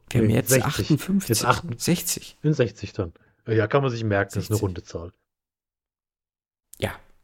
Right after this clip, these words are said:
Speaker 1: Dann, äh, nur noch, es gibt gerade für die Leute,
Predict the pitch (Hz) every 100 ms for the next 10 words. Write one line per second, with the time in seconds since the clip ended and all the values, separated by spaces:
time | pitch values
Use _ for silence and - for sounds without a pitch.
0 | _ _ _ _ _ _ _ _ - 151
1 | 208 226 - 151 151 156 160 - _ _
2 | _ _ _ _ _ _ _ - 151 160
3 | 151 - - - - 143 143 147 139 -
4 | - - 135 135 131 127 135 135 135 127
5 | 120 -